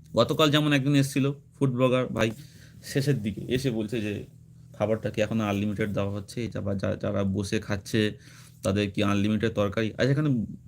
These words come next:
বসে খাওয়ার তো কোনো জায়গা নেই। আমরা যারা খাবার খাই তারা সবাই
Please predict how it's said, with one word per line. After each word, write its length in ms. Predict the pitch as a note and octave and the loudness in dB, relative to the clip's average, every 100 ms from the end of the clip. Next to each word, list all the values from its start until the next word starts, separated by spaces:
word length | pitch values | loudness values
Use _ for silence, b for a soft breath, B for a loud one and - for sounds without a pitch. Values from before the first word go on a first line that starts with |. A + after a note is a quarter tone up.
| - | -6
বসে 240 | - A#2+ D3+ | -4 -2 -2
খাওয়ার 200 | D#3 D#3 | 2 2
তো 80 | D#3 | 2
কোনো 180 | D3+ D#3 | 2 4
জায়গা 280 | C#3 C3+ C3+ | 6 6 4
নেই। 160 | G2 - - - - - - - - - - - - - - - - | 2 -4 -16 -20 -20 -20 -20 -20 -20 -20 -20 -20 -20 -20 -20 -20 -6
আমরা 240 | B2+ B2+ | -2 2
যারা 180 | C#3 C#3 | 4 4
খাবার 320 | C#3+ A#2 A#2 | 4 2 0
খাই 160 | B2 D3+ | 0 -2
তারা 200 | C#3+ A#2+ | -2 -4
সবাই 280 | - B2+ | -2 -4